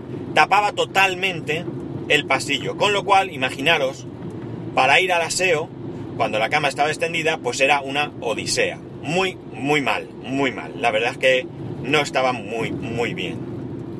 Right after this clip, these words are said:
Eh, por circunstancias visitamos otro camarote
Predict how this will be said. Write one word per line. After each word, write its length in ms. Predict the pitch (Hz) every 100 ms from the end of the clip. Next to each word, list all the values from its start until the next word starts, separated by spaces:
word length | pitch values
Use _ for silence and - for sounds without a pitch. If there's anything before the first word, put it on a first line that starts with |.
| - - - - - - - - -
Eh, 500 | 135 151 151 147 143 131 - - - - - - - - - -
por 140 | 180
circunstancias 560 | - 151 165 196 202 208
visitamos 480 | 175 160 160 175 170
otro 180 | 165 170
camarote 540 | 180 214 233 220 233